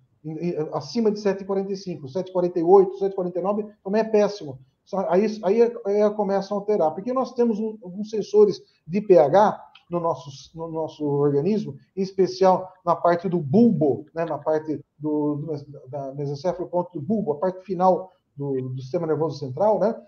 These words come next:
na qual o cérebro nosso é formado por doze pares cranianos, e, e ele é dividido em mesencéfalo, ponto e bulbo. No bulbo fica uma parte da,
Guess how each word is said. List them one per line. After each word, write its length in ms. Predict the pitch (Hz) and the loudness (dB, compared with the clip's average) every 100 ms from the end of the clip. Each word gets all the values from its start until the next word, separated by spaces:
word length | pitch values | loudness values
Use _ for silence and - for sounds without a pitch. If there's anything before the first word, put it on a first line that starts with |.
| _ _ _ | _ _ _
na 160 | 185 214 | 2 6
qual 460 | 220 226 226 214 | 10 10 8 4
o 40 | 202 | -2
cérebro 440 | - 269 262 233 | 2 2 4 2
nosso 300 | 214 247 247 | 2 0 -2
é 20 | |
formado 360 | 240 240 226 214 | -2 0 0 -2
por 160 | 220 226 | -4 -4
doze 400 | 180 247 247 262 | 2 4 2 -2
pares 360 | 208 233 220 | -2 -2 -2
cranianos, 640 | - 240 247 190 156 127 _ _ _ 170 | 0 0 2 -2 -2 -10 _ _ _ -8
e, 140 | 190 | -4
e 180 | 208 208 | 2 2
ele 100 | 220 | 4
é 20 | |
dividido 380 | 220 202 220 214 | 0 -2 -4 -2
em 40 | |
mesencéfalo, 680 | 202 185 185 - 220 240 - | -2 -2 -2 -2 0 0 0
ponto 220 | 220 214 | -2 -6
e 40 | |
bulbo. 300 | 202 196 165 | -4 -4 -2
No 100 | 175 | -4
bulbo 320 | 180 202 269 254 | -4 -4 -6 -8
fica 280 | - 262 | -10 -6
uma 120 | 247 226 | -6 -2
parte 280 | 226 220 | -2 -2
da, 260 | 220 226 214 | -2 -2 -4